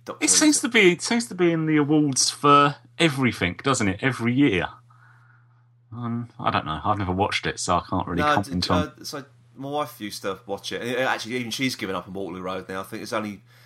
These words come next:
Speaker 1: so much you can take of, like, m-, people, people in the mid-thirties pretending to be school kids. Yeah, so even she's got bored with it. Uh, but unfortunately, uh, Matt Smith and Karen Gillan didn't win an award.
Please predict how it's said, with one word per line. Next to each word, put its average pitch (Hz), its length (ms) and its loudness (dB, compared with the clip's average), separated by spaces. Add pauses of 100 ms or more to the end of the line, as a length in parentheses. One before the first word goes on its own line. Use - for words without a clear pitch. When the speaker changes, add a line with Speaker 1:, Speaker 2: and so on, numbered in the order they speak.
(120)
Speaker 1:
so - 160 -6
much 101 140 -6
you 107 60 -10
can 101 140 -14
take 110 380 -8
of, 92 180 -12
like, 92 260 -6 (180)
m-, 104 100 -14 (240)
people, - 320 -14
people 117 300 -8
in 101 60 -6
the 101 60 -8
mid-thirties 101 600 -6
pretending 98 340 -12
to 78 60 -16
be 95 120 -10
school 98 340 -10
kids. - 420 -12 (320)
Yeah, 90 240 -4 (200)
so - 140 -12
even 95 120 -10
she's 95 220 -12
got - 180 -16
bored 90 220 -6
with 90 120 -12
it. 92 100 -12 (680)
Uh, 113 160 -2
but 151 140 4
unfortunately, 143 540 -4 (120)
uh, 123 300 -2
Matt 180 180 -4
Smith 170 200 -12
and 151 80 -12
Karen 151 280 -6
Gillan 139 360 -6 (120)
didn't 143 220 0
win 120 140 -4
an 110 80 -6
award. 95 340 -6